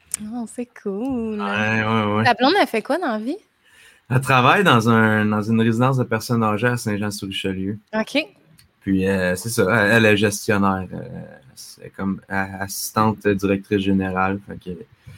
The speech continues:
Speaker 2: elle s'occupe
Speaker 1: Oh.
Speaker 2: de la, de la résidence à l'aide de la D G, la D G. Puis, euh, c'est ça. C'est, euh,
Speaker 1: C'est
Speaker 2: elle, elle a
Speaker 1: fun.
Speaker 2: une grande passion pour, pour les personnes âgées, tu sais. Fait
Speaker 1: Ah ouais ?
Speaker 2: ouais, c'est, c'est, c'est vraiment beau de la voir aller parce qu'elle est vraiment bonne là-dedans.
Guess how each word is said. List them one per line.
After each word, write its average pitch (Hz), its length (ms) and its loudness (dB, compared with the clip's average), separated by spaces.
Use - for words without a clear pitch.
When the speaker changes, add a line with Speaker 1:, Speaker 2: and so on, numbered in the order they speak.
Speaker 2:
elle - 80 -6
s'occupe 220 320 2
Speaker 1:
Oh. 113 40 0
Speaker 2:
de 120 40 2
la, 110 160 4
de 107 80 4
la 110 80 6
résidence 107 600 4
à 101 100 2
l'aide 101 240 2
de 98 100 -2
la 95 240 0
D 95 180 -2
G, 92 280 -4
la 95 140 -4
D 92 200 -6
G. 90 260 -8
Puis, 82 300 -18
euh, - 680 -20
c'est 101 120 -4
ça. 95 180 -4
C'est, - 180 -10
euh, 90 480 0
Speaker 1:
C'est 117 80 2
Speaker 2:
elle, 120 60 4
elle 117 80 4
a 110 100 4
Speaker 1:
fun. - 140 0
Speaker 2:
une 110 140 4
grande 113 300 6
passion 110 500 2
pour, 98 360 -2
pour 98 180 -4
les 98 100 0
personnes 98 420 -4
âgées, 95 420 -4
tu 95 120 -12
sais. 98 80 -6
Fait 196 80 -16
Speaker 1:
Ah 240 140 -2
ouais ? 247 280 -4
Speaker 2:
ouais, 101 200 2
c'est, 98 440 4
c'est, 90 400 0
c'est 98 140 -4
vraiment 110 400 6
beau 113 160 6
de 107 40 0
la 104 120 6
voir 101 260 6
aller 95 240 2
parce 95 240 -4
qu'elle 98 120 -4
est 95 40 -4
vraiment 98 460 0
bonne 90 260 -4
là-dedans. 82 320 -10